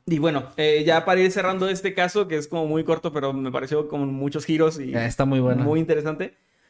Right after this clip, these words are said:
Speaker 1: Al final, el juez no sentenció a ninguno de los dos chicos a estar en la cárcel por su edad. Eh, pero, eh, les permitió, digamos, estar libres, pero con ciertas condiciones,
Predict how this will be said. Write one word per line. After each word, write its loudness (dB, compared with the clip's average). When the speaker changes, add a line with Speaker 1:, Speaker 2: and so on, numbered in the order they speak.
Speaker 1:
Al 2
final, 2
el 0
juez -4
no 2
sentenció 0
a 0
ninguno 0
de 2
los 0
dos -4
chicos -6
a 0
estar -2
en -4
la -4
cárcel -6
por -6
su -2
edad. 0
Eh, 0
pero, 2
eh, 0
les -2
permitió, 0
digamos, 0
estar -2
libres, 0
pero -2
con -4
ciertas -4
condiciones, -2